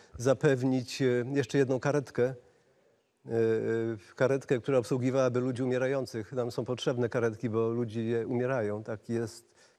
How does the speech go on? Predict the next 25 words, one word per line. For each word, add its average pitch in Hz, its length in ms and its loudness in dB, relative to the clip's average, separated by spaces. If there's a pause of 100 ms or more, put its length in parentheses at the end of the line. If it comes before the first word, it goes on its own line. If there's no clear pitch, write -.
(160)
taki 120 260 -2
jest 120 280 -2
zwyczaj 123 520 0
ludzki, 117 500 -4 (560)
że 120 180 -2
w - 20 -4
pewnym 139 240 2
momencie 131 380 2
po 127 80 -2
prostu 127 320 -4
wchodzą 127 560 -2
w - 40 -20
taką 127 320 0
przestrzeń, 131 380 0
kiedy 120 340 0 (280)
odchodzą 139 400 4
od 107 100 0
nas. 107 200 -2
To 127 160 -4
są 127 200 -2
takie 131 260 -2
rzeczy 131 260 -2
jakieś 127 400 -2
niezwykle, 131 580 0 (540)
niezwykle, 131 640 2